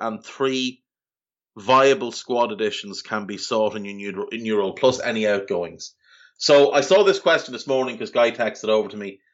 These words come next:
and I had a look at United's squad, um, that season, and Alex Ferguson left behind a train wreck. So David De Gea was, at the time,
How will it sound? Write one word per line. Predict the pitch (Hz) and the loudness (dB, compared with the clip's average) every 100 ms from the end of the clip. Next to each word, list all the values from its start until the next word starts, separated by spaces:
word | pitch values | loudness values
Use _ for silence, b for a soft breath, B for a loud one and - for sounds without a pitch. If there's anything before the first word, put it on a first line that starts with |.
| _ _ _ _ - | _ _ _ _ -2
and | 127 | 2
I | 143 | 2
had | 170 214 | 4 4
a | 190 | 4
look | 156 156 - | 2 0 -2
at | 135 131 | -8 -6
United's | 127 120 120 107 - | -4 -2 -2 -4 -10
squad, | - - 117 110 90 - - - _ _ _ _ _ - - | -14 -10 0 0 0 -4 -20 -20 _ _ _ _ _ -18 -6
um, | 107 104 101 98 95 95 95 _ _ _ _ _ _ | 0 0 0 -4 -6 -16 -20 _ _ _ _ _ _
that | 110 113 - | -4 -2 -2
season, | 117 98 87 85 _ | -8 -12 -14 -20 _
and | 104 101 98 104 _ _ _ _ _ _ _ _ _ _ 160 | -10 -8 -10 -14 _ _ _ _ _ _ _ _ _ _ 2
Alex | 208 202 - | 4 2 2
Ferguson | 151 135 110 113 104 - | 4 4 0 -10 -12 -10
left | 120 117 - | -4 -4 -6
behind | 101 107 101 87 82 - _ _ _ _ _ | -6 -4 -4 -6 -14 -20 _ _ _ _ _
a | 117 | -6
train | - 131 120 104 | -2 2 2 2
wreck. | 90 78 - _ _ _ _ _ _ _ _ | -4 -10 -16 _ _ _ _ _ _ _ _
So | - 147 143 139 - _ _ _ _ _ _ _ _ _ _ _ - | -2 4 4 4 -2 _ _ _ _ _ _ _ _ _ _ _ 0
David | 190 220 202 | 2 4 0
De | 151 | 0
Gea | 151 139 123 | 2 2 2
was, | 117 117 110 - | 2 0 0 -2
at | 127 123 | -6 -6
the | - | -10
time, | 120 113 107 101 | -8 -6 -6 -12